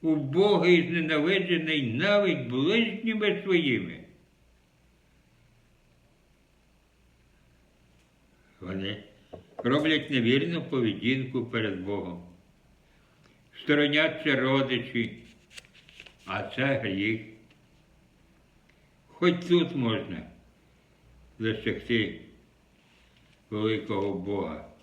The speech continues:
помагаючи цьому бідному вийти, встати, поділитися. «Не зважайте на особу», — каже Яков,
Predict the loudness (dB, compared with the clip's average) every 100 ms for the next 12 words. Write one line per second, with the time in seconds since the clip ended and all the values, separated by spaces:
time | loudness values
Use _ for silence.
0 | -20 -20 -20 _ _ -8 -4 -2 0 0
1 | 0 -4 -8 -10 -4 -2 -2 -4 -4 0
2 | 0 -2 -6 -8 -8 -6 -2 -2 -4 -8
3 | -14 -14 -4 -2 -2 -4 -14 -20 -20 -20
4 | -20 -6 0 2 4 2 4 4 4 0
5 | -2 2 4 2 -2 -10 -18 -20 _ _
6 | _ -20 -20 _ _ _ _ _ _ _
7 | _ _ _ _ _ _ _ -20 -20 -20
8 | -20 -20 _ -20 _ -20 _ _ _ _
9 | _ _ _ _ -4 -2 0 -2 -2 0
10 | -2 -2 -4 -6 -4 -6 -6 -4 -4 -4
11 | -6 -4 -2 0 0 0 -2 -6 -10 -12